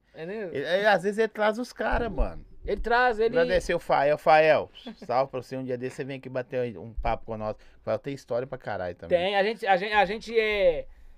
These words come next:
Speaker 1: é, sempre foi trabalhado, sempre foi esforçado. E aí o que aconteceu? Aí quando, só que a, a gente separou depois, né? A de dupla separou,
Speaker 2: Sim.
Speaker 1: ele cresceu também, ele teve a vida dele, eu tive a minha.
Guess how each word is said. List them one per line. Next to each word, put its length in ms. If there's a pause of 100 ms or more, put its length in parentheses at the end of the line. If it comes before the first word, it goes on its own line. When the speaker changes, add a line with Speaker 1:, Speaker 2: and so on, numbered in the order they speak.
(120)
Speaker 1:
é, 240
sempre 200
foi 100
trabalhado, 500
sempre 180
foi 120
esforçado. 600 (200)
E 100
aí 60
o 20
que 60
aconteceu? 300
Aí 60
quando, 540 (220)
só 120
que 60
a, 300
a 40
gente 140
separou 380
depois, 400
né? 200
A 60
de 100
dupla 280
separou, 640
Speaker 2:
Sim. 60
Speaker 1:
ele 100
cresceu 420
também, 220
ele 80
teve 140
a 40
vida 180
dele, 280
eu 40
tive 240
a 120
minha. 200